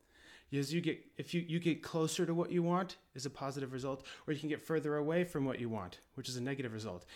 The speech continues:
Now, your outlook on that result, your outlook on that result determines your outcome. So, you can have a negative outlook on your result. A negative outlook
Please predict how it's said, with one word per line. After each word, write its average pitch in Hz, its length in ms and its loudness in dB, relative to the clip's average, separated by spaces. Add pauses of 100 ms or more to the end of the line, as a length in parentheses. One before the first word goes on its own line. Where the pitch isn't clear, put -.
(180)
Now, 151 120 2
your 143 340 2
outlook 160 760 6 (460)
on 143 140 2
that 135 180 0
result, 135 560 6 (500)
your 143 180 -2
outlook 180 440 8
on 139 120 4
that 135 140 2
result 135 380 2 (120)
determines 120 480 -4
your 113 140 -4
outcome. 117 440 -4 (460)
So, 139 360 0 (480)
you 180 160 0
can 175 160 0
have 175 240 2
a 151 100 6
negative 175 580 6
outlook 160 440 2
on 143 120 2
your 139 120 2
result. 135 480 2 (1040)
A 139 80 -2
negative 170 400 2
outlook 160 340 2